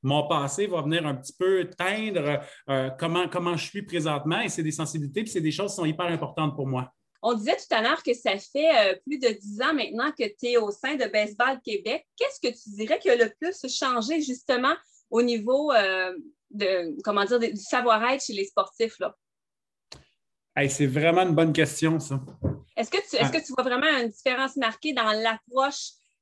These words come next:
Speaker 2: que ce soit l'approche des entraîneurs ou que ce soit carrément l'attitude des sportifs ?
Speaker 1: Ben, les deux.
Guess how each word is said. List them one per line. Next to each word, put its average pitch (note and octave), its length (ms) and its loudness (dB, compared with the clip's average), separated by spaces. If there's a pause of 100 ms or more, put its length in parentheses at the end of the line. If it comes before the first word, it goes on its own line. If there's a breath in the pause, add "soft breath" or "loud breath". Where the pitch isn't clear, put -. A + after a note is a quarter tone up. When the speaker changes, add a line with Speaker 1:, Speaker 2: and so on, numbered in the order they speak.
(400)
Speaker 2:
que A#3 140 -2
ce A#3+ 220 -2
soit D4 600 0
l'approche B3 500 -2
des A#3 240 -4
entraîneurs A#3 680 -2
ou A#3+ 100 -6
que C4 120 -6
ce B3 140 -8
soit C4 160 -2
carrément B3 380 4
l'attitude B3 580 -2
des G#3+ 140 -4
sportifs ? G#3 560 -4 (960 loud breath)
Speaker 1:
Ben, D#3+ 120 4
les E3+ 120 6
deux. F3 260 2